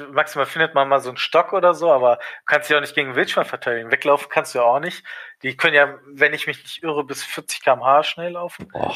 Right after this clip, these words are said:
Speaker 1: wenn nicht sogar noch schneller.
Speaker 2: Uff.
Speaker 1: Ja, bist du ja fast auf dem Fahrrad, kommst du ja dann auch nicht weg, ne? <laughs>
Speaker 2: Ja, das Einzige, was ich ja noch dabei hatte, war ja noch eine Pfeife. Da hätte ich wahrscheinlich drauf pfeifen können.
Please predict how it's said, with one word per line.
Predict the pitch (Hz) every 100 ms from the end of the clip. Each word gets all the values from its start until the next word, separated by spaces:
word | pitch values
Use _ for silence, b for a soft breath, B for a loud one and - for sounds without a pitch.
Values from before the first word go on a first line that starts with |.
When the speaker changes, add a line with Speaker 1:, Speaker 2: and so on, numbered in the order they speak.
| -
Speaker 1:
wenn | 123
nicht | 131
sogar | 127 117
noch | 127
schneller. | - - 165 175 _ B B
Speaker 2:
Uff. | - - - - _ _ _ _ _ _ _
Speaker 1:
Ja, | 127
bist | 117 135
du |
ja | 147
fast | - 151 156
auf | -
dem |
Fahrrad, | - 165 185 -
kommst | 127 110
du | 117
ja |
dann | 107 107
auch | 107
nicht | 104
weg, | 113 107
ne? | 113 120 -
<laughs> | - - - B B B B _
Speaker 2:
Ja, | - 80
das | 78
Einzige, | 85 85 120 95
was | 82
ich | 95
ja | 101
noch | 95
dabei | 92 80 85
hatte, | 90 92
war | 82
ja | 85
noch | 85
eine | 78 78
Pfeife. | - 80 104 - 107 107
Da | 78
hätte | 82
ich | 82
wahrscheinlich | 82 78 78 78
drauf | - 87
pfeifen | - 98 98 - 95
können. | 101 98 101